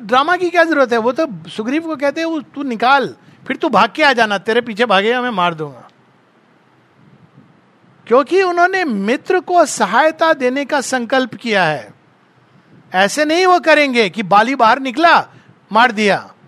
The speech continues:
ये राम जी के मर्यादा के, मर्यादा पुरुषोत्तम है, don't underestimate him।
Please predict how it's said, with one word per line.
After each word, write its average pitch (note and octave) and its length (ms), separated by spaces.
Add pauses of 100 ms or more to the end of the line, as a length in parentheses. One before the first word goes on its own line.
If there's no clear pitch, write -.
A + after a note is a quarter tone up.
(360)
ये A3 180
राम G#3 340
जी A#3 160
के A3+ 320 (640)
मर्यादा G#3+ 540
के, A#3 200
मर्यादा E3 560
पुरुषोत्तम D#4 640
है, F#3+ 220
don't C4 220
underestimate B3+ 760
him। A3 140